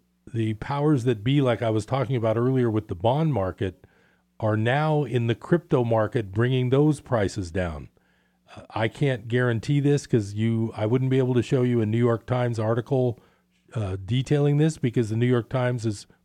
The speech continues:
part of the, part of the group that's doing it. What I'm trying to tell you is this latest round of declines in cryptocurrencies is just like the decline in gold and silver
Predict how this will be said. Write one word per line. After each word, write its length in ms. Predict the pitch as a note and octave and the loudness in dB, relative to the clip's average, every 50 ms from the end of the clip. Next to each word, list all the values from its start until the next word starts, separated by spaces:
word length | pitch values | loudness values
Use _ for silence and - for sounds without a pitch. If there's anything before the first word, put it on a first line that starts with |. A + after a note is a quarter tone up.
| _ - | _ -4
part 200 | B2+ B2 A#2+ A#2+ | -4 -2 -2 0
of 80 | A2 | 0
the, 200 | A2 G#2+ G#2 G2+ - _ _ _ _ _ | 0 -2 -2 -2 -6 _ _ _ _ _
part 200 | - - C3 B2+ | -2 0 0 2
of 60 | - | 2
the 60 | A2 A2+ | 0 0
group 280 | G2 A#2 B2 A#2+ - | 2 2 2 2 0
that's 200 | - A2 F#2+ - | -4 -4 -4 -4
doing 320 | G#2+ G2+ C3 C3 B2 G2+ F2 | -2 0 2 2 2 0 -2
it. 140 | D#2 D2+ _ _ _ _ _ _ _ _ _ _ _ _ _ _ | -6 -10 _ _ _ _ _ _ _ _ _ _ _ _ _ _
What 180 | A#2+ A#2+ A#2 | -2 -2 0
I'm 140 | A2+ A#2 A2 | 0 -2 -2
trying 320 | - - C#3+ D3 D3+ D3+ | 0 0 2 2 2 2
to 80 | C#3 C3 | 0 0
tell 320 | G#2+ - D3 D#3+ D#3+ E3 | -2 0 -2 0 2 2
you 200 | D#3+ C#3+ B2+ A#2+ | 2 4 4 2
is 360 | A2+ A2 A2 A2 G#2+ G#2+ - _ _ _ _ _ _ _ _ | 2 2 2 0 -2 -4 -10 _ _ _ _ _ _ _ _
this 340 | - G2+ B2 B2 A2 - - - - _ | 0 2 2 2 2 -2 -10 -20 -20 _
latest 840 | - B2 A2+ A2 A2+ B2 C3+ D3 E3 D#3+ F3 D#3 - - _ - - | -6 -4 -4 -2 0 0 2 2 4 4 4 2 2 -4 _ -20 -12
round 540 | - - G#2+ A#2+ B2+ C3 C3 C#3 C#3 C3+ C3 | -8 -4 -2 0 0 0 0 0 0 0 0
of 280 | B2 A2 G#2+ G2+ G2 F#2 | 0 0 -2 -2 -4 -4
declines 800 | A#2+ B2 B2+ - - - C#3+ C#3 C#3 C#3 C#3 C#3+ C#3 C3+ A2 | -4 -4 -4 -6 -6 -6 -4 -2 -2 0 0 0 0 0 0
in 160 | C3 A#2 A2+ G#2+ | 0 -2 -2 -2
cryptocurrencies 1160 | - D3 C#3+ - - C3+ A#2+ A2 - - D3 D3 D3 C#3+ C3+ - - A#2 A2 A2 G#2+ G#2 - _ _ _ _ _ _ _ _ | -2 -2 -2 2 2 0 0 0 -2 -2 0 2 2 0 0 0 -2 0 0 0 -2 -4 -8 _ _ _ _ _ _ _ _
is 200 | - A#2+ A2 G2+ | 0 0 0 0
just 300 | F2 F2+ C3 C#3 - - | 0 0 0 0 0 0
like 240 | D#3 C3+ C3+ - - | -2 -2 -2 -2 -2
the 100 | - B2+ | -4 -4
decline 600 | A2 A2 A#2+ A2+ - - C3+ C3 C3 C3 C3 B2+ | -2 -2 -6 -6 -4 -6 -6 -4 -2 -2 -2 -2
in 100 | A#2+ A2 | -2 -2
gold 320 | A2 G#2 A2+ A#2+ B2 B2+ B2 | -2 -2 0 0 2 2 0
and 160 | A#2+ G#2 F#2+ | 0 -2 -4
silver 580 | - - D3 C#3 C#3 C3+ A#2+ A2+ G#2+ G2+ G#2 | -2 0 2 2 2 2 2 0 0 0 -2